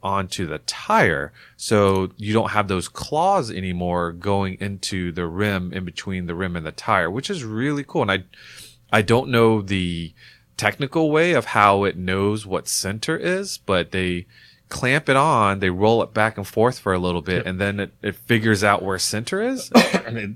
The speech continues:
Speaker 1: It's pretty
Speaker 2: it,
Speaker 1: awesome.
Speaker 2: it figures out the ride height.
Speaker 1: Yep.
Speaker 2: It, uh, but what's cool was, uh, Igor, uh, uh, Gennadi's son was doing the alignment. He was showing how,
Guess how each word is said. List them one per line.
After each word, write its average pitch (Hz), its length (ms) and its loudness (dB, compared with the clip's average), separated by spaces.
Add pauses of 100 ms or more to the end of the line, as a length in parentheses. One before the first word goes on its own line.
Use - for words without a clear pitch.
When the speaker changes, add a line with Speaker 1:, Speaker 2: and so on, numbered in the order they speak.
Speaker 1:
It's 110 160 6
pretty 170 100 2
Speaker 2:
it, - 20 8
Speaker 1:
awesome. 131 260 4
Speaker 2:
it 98 160 -6
figures 110 240 4
out 95 140 2
the 92 80 -2
ride 92 300 4
height. 92 300 2 (120)
Speaker 1:
Yep. 131 260 4 (1000)
Speaker 2:
It, 98 240 -10
uh, 82 320 -4 (640)
but 107 100 -2
what's 101 260 0
cool 143 240 8
was, 101 160 6
uh, 98 40 -2
Igor, 98 520 2
uh, 90 140 0
uh, 87 320 -2
Gennadi's 92 420 0
son 95 260 4
was 82 140 -2
doing 87 200 0
the 82 100 -2
alignment. 87 440 0
He 90 80 -2
was 87 140 -2
showing 90 360 2
how, 82 460 0